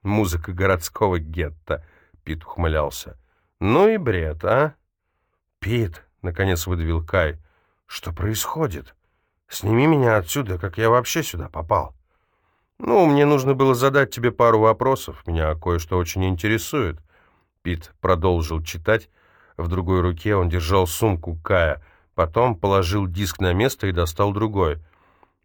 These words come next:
«М, Джангл против хардстепа. Боже, если я хочу поладить с Наташей, мне ещё много всякой хрени придётся запомнить». Кай облизал губы, он дрожал от холода и обливался потом одновременно.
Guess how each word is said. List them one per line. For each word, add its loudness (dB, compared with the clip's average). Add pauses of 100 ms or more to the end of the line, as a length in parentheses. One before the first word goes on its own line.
«М, 2
Джангл 2
против 0
хардстепа. -6
Боже, -4 (600)
если -2
я 4
хочу -4
поладить 0
с -8
Наташей, 2
мне 2
ещё -2
много 2
всякой -6
хрени -4
придётся -4
запомнить». -4 (580)
Кай 2
облизал 0
губы, -2 (300)
он 0
дрожал 2
от -2
холода -2
и 0
обливался 0
потом -2
одновременно. 0